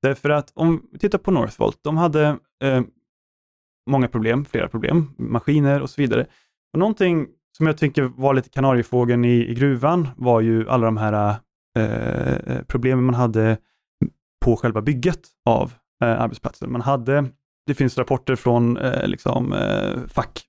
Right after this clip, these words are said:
fackliga, eh, ombudsmän som sa att vissa processer som brukar ta två timmar på ett bygge kan ta två månader på Northvolts verk.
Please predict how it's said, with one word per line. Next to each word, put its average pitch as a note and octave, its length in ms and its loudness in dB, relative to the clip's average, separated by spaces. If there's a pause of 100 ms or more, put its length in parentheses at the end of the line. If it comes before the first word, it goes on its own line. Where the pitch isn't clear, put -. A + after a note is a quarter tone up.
(100)
fackliga, A#2 540 0
eh, A#2+ 240 -4
ombudsmän C3 480 2
som A#2+ 120 -8
sa A#2 160 0
att - 120 -4 (800)
vissa C#3+ 200 2
processer C3 300 -2
som A#2+ 140 -2
brukar C3 240 0
ta C3 100 0
två B2 220 -2
timmar C#3+ 460 0
på D#3 100 -2
ett C#3+ 140 -2
bygge A2 480 2 (140)
kan A#2 120 0
ta A#2 120 2
två B2+ 200 2
månader C3 500 2
på D3+ 100 -6
Northvolts - 440 -4
verk. - 260 -4